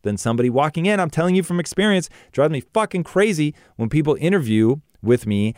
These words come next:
and they don't even know the fucking company. They don't know, like, what we do or what we value. Like, it's bananas. So, yeah, that's crazy.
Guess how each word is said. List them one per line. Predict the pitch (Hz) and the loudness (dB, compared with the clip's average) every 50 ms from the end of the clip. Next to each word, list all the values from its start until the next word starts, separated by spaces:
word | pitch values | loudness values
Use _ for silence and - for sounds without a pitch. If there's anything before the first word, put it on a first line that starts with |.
| - _ | -10 _
and | - 131 | -4 -2
they | |
don't | 156 185 | 0 0
even | 196 180 165 | 0 0 0
know | 160 170 170 | 0 0 0
the | 160 | 0
fucking | - 185 170 165 156 | -2 -4 -4 -4 -4
company. | - 190 226 233 233 165 98 | -2 -2 0 0 0 -2 0
They | 82 95 110 | 0 0 0
don't | 143 175 170 | 0 0 0
know, | 170 170 165 | 0 0 0
like, | 151 139 135 117 | 2 0 0 0
what | 117 120 131 120 | 0 0 0 0
we | 135 135 | 0 -2
do | 120 135 190 220 185 131 | 0 2 2 4 4 2
or | 107 - 101 110 | 2 2 0 2
what | 107 123 120 | 2 2 2
we | 127 135 | 0 -2
value. | 123 110 127 147 185 185 127 90 82 | 0 0 0 0 2 0 -2 -2 -2
Like, | 85 98 92 | -4 -4 -4
it's | 98 92 - | -4 -10 -12
bananas. | - 92 87 87 _ - 131 131 131 131 127 127 123 - _ _ _ _ _ - - 92 95 98 101 107 110 113 117 120 120 117 107 92 80 76 73 - - - _ - _ _ _ | -14 -14 -14 -10 _ 2 4 4 6 6 4 2 2 -2 _ _ _ _ _ -10 -6 -4 -2 -2 0 2 2 2 2 2 2 2 0 0 -2 -2 -6 -8 -12 -14 _ -20 _ _ _
So, | - - - 107 98 95 95 92 90 90 90 90 95 - _ _ _ _ _ _ _ _ _ _ _ _ _ _ - | -14 -2 0 2 2 4 2 2 2 2 0 -2 -6 -12 _ _ _ _ _ _ _ _ _ _ _ _ _ _ -12
yeah, | 73 78 | -10 -8
that's | 76 87 - - | -8 -8 -8 -10
crazy. | - - - - - 82 85 78 67 65 - | -14 -18 -12 -6 -4 -4 -4 -4 -6 -12 -16